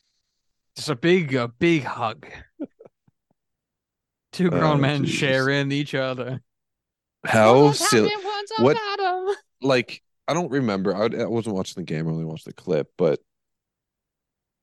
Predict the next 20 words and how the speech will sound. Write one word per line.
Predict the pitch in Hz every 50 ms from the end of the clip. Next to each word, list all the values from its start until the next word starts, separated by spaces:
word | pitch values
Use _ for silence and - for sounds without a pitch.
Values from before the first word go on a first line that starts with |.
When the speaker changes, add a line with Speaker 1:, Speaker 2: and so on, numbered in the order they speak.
| _ 101 -
Speaker 2:
do | 110 110
you | 113 113
think | - - 123 139 143 -
those | - 156 143 143 131 -
two | - - 143
made | 135 131 123 113 - - -
eye | 90 85 85
contact | - - 95 90 90 - - 98 92 95 92 - 87
after | 87 87 - - 85 82
that | 78 78 87
happened? | - 82 - - - 60 65 - - - - _ _ _ -
When | - 107 95
they | 98 95
were | 98 92
both | 85 98 90 87 - -
walking | 95 87 85 85 - 98 90
back | 82 87 85 90 -
to | - -
their | 90 87
s-, | 85 - -